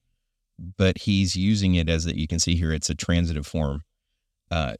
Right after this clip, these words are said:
to intoxicate. It means to intoxicate, to make drunk, to get drunk, to become intoxicated. So there's different,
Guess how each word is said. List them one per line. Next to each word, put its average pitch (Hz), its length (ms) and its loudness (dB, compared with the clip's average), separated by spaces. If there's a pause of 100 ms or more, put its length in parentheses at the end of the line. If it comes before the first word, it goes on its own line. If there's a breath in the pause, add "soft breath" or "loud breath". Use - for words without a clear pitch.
to - 260 0
intoxicate. 98 800 -2
It 92 140 -2
means 98 260 2
to 90 100 -2
intoxicate, 90 640 -2
to 85 160 -2
make 92 420 0
drunk, 82 300 -2
to 90 100 -2
get 92 220 -2
drunk, 82 260 -4
to 85 80 -12
become 80 260 -4
intoxicated. 71 640 -6
So 87 120 -6
there's 82 180 -8
different, 113 340 -4